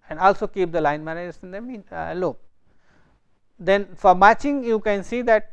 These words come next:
what are, what are their knowledge and skill base, what are the knowledge and skill base of the mentors, and whether this mentor is going to help mentee or not in his growth and development. And finally, evaluate the process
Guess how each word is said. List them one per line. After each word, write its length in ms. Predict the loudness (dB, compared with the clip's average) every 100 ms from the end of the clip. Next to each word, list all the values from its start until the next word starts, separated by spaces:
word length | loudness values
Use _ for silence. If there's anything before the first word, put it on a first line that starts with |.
| -16
what 300 | -4 -2 2
are, 100 | 4
what 180 | 4 2
are 80 | 0
their 140 | 0
knowledge 320 | 4 4 4
and 100 | 0
skill 240 | -8 -8 -4
base, 460 | -2 -4 -8 -20 -20 -10
what 160 | -4 -4
are 40 |
the 120 | -2 0
knowledge 260 | 2 0
and 100 | -6
skill 240 | -10 -8 -6
base 200 | -6 -6
of 120 | -6
the 120 | -6
mentors, 520 | -4 -4 0 0 0
and 280 | -4 -4 -6 -14 -10
whether 260 | -4 2 2
this 260 | 4 0 -2
mentor 260 | -6 -2
is 120 | -2
going 180 | -2 -6
to 120 | -6 -2
help 280 | 2 0 -2 -18 -20 _ _ _ _ _ _ _ _ -12
mentee 420 | -8 -6 -2 0
or 100 | 0
not 260 | -2 -8 -10
in 80 | -12
his 160 | -12
growth 240 | -6 -4 -4
and 120 | -8
development. 480 | -8 -10 -12 -18 -14
And 200 | -12 -8
finally, 300 | -6 -2 0
evaluate 580 | 2 4 4 4 2 -4
the 80 | -2
process 540 | 0 0 -4 -12